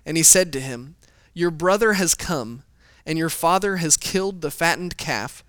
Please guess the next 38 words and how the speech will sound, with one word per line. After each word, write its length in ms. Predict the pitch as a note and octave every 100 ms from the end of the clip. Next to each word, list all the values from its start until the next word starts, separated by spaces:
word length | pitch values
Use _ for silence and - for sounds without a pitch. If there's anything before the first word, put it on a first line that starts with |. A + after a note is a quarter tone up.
| _ _ -
because 280 | D3 D#3+
he 80 | D#3
has 120 | D3
received 420 | C#3 C3+ F3 F3 E3+
him 240 | D#3 D3+ C#3+
back 420 | C#3 B2 - -
safe 400 | - - D3 C3+
and 100 | C#3+
sound.' 420 | - B2+ G#2 G#2+ - - - - -
But 120 | E3+
he 80 | F#3
became 340 | G3+ G3 G3+ G3
angry 380 | F3+ G#3 E3+ D3+
and 100 | C#3+
was 120 | C#3
not 260 | D#3+ F3 D#3+
willing 320 | E3 E3 D#3+
to 60 | D3+
go 200 | C#3+ C3+
on. 320 | C3 A#2+ C3+ - - _ _
And 140 | - D#3
his 160 | D3
father 400 | - F3 G3 G3+
came 280 | F3+ F3 E3
out 260 | D#3+ C#3+ -
and 140 | D3 C#3+
began 440 | D3 D3+ D3 D3
pleading 440 | - - G#3+ D#3
with 180 | G#2 -
him. 120 | - - _ _ _ _ _ _ _ - - -
But 140 | D3
he 100 | D#3
answered 380 | F#3 G3+ F#3+ D3+
and 100 | C#3+
said 240 | E3 D#3
to 80 | D#3
his 160 | D3 -
father, 460 | C#3+ B2+ G#2 A#2+